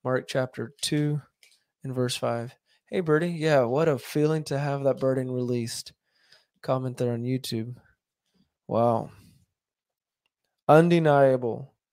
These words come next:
This is not, this is not the sorrow of repentance. This is the joy of, of being freed from your guilt, from that burden. Mark chapter two and verse five.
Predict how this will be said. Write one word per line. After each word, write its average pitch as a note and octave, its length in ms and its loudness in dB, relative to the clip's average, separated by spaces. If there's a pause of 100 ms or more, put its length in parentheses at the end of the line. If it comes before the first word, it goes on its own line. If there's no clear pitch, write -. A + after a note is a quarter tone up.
(540)
This C3+ 180 -6
is D#3 160 -2
not, D#3 280 4 (540)
this B2+ 200 -4
is D#3 120 -2
not D#3 160 -2
the D3 80 -4
sorrow C#3+ 460 8
of B2+ 140 2
repentance. B2+ 720 -6
This C3+ 160 -8
is C#3+ 120 -10
the C3+ 120 -2
joy C3+ 600 0 (1120)
of, A#2 520 -6 (640)
of B2+ 180 -6
being B2+ 240 -4
freed C#3 520 2
from B2+ 260 -2
your A#2+ 120 0
guilt, B2+ 460 4
from A#2 240 -6
that - 220 0
burden. B2 520 6 (960)
Mark C#3 300 6
chapter C#3+ 340 4
two C#3+ 300 6
and C3+ 120 6
verse A#2+ 240 0
five. B2 580 4